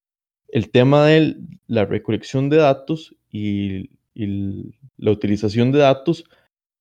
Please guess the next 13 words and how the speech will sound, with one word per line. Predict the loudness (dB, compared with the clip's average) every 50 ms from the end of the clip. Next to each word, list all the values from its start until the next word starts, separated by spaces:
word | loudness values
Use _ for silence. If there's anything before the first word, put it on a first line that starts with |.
| _ _ _
para | 0 4 4 4
este | 4 2 0 -2
tema | 0 0 2 2 0 0 -2 -4
de | -4 -6 -6
políticas | -4 -4 -4 -4 -4 -6 -8 -4 -4 -4 -4 -4
públicas, | _ 2 2 2 2 0 -4 -10 -12 -14 -14 -14 -18 _ _ _ _ _ _ _ _ _ _ _ _ _ _ _ _ _ _ _ _ _ _ _ _ _ _ _ _ _ _ _ _
suponiendo | _ 2 4 4 6 4 4 4 4 4 4 2 0 -2
que | -6 -4 -4 -4
siempre | -4 -4 -10 -4 0 0 0 0 -2 -4 -4 -4 -4 -4 -4
iba | -2 0 2 4 2
a | 2
ser | 2 0 0 2 2
así. | 0 0 -2 -6 -6 -6 -10 _